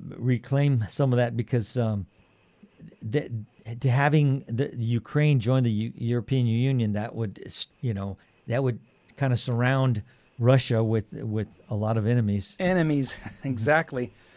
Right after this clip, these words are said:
Speaker 2: Ruben, and I'll, and I'll tell you, uh, it's, it's no wonder that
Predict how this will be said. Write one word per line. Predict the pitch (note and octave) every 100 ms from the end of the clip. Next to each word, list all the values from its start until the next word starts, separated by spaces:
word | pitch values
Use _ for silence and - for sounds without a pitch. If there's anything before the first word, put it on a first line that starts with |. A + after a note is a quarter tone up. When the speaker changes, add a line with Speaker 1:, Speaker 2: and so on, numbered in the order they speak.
| - - - - D#3+
Speaker 2:
Ruben, | G3+ G#3
and | F#3+
I'll, | F#3+ -
and | F3+
I'll | F#3+
tell | F#3 F#3+ G#3
you, | F#3 E3+
uh, | D#3 C#3 C#3 _ _ _ _ _ - _ _ -
it's, | E3+ - E3+ F3+
it's | F3+ -
no | E3 G3
wonder | G3 F3+ A3 G3+ C#3 C#3 C3+ _ _ _ _ _ _
that | C#3 C#3 D#3 D3+ -